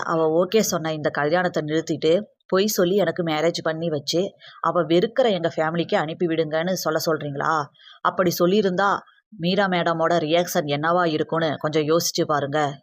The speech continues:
என்றான் நக்கலாக. "சூரியபிரகாஷ் சொல்வதும் உண்மைதானே. எப்படிப்பட்ட விஷயம் என்றாலும் கண்டிப்பாக மீராவிற்கு அன்பு இல்லத்தின் பிள்ளைகளை வற்புறுத்த மனது ஒப்பாது." ஒரு நீண்ட பெருமூச்சினை வெளியிட்ட மீனாட்சி,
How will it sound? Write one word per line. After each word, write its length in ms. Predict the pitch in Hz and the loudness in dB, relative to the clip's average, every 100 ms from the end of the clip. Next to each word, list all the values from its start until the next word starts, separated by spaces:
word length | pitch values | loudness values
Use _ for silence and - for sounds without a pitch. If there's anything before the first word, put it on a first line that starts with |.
| 151 | -4
என்றான் 420 | 156 147 160 175 | -4 -2 -4 -2
நக்கலாக. 480 | 147 - 156 143 147 143 - _ _ _ - | -4 -2 -2 -2 -2 -4 -6 _ _ _ -10
"சூரியபிரகாஷ் 720 | - 220 262 247 208 185 180 | 0 2 4 2 2 0 0
சொல்வதும் 400 | 165 156 165 165 | 0 2 2 0
உண்மைதானே. 540 | 147 156 165 147 143 156 143 - - - | -4 -4 -2 0 0 -2 -6 -14 -20 -6
எப்படிப்பட்ட 600 | 175 175 226 233 220 180 | -2 0 2 2 2 0
விஷயம் 360 | 180 156 185 185 | 0 0 0 0
என்றாலும் 500 | 165 151 156 147 160 | -2 -2 0 0 -2
கண்டிப்பாக 680 | 143 147 160 190 180 156 180 | -4 -4 0 -2 0 0 0
மீராவிற்கு 640 | 160 156 170 151 147 165 151 | -2 -2 -2 -2 -2 0 0
அன்பு 300 | - 151 175 | -2 -4 -2
இல்லத்தின் 420 | 175 156 156 170 | 0 0 -2 -4
பிள்ளைகளை 460 | 151 147 156 147 147 139 | -4 -4 -2 -2 -2 -2
வற்புறுத்த 600 | 143 147 - 170 - 156 | -4 -4 -2 -2 -2 -2
மனது 300 | 139 143 156 | -2 -2 -2
ஒப்பாது." 460 | 147 135 147 143 147 - _ _ _ _ - | -4 -2 -2 -2 -2 -8 _ _ _ _ 0
ஒரு 200 | 202 202 | 2 2
நீண்ட 320 | 190 220 247 | 2 0 0
பெருமூச்சினை 640 | 202 180 196 190 175 185 170 | 0 0 0 -2 -2 -2 0
வெளியிட்ட 440 | 160 165 170 170 156 | 0 0 0 0 -2
மீனாட்சி, 480 | 151 160 156 180 | -2 -2 -2 0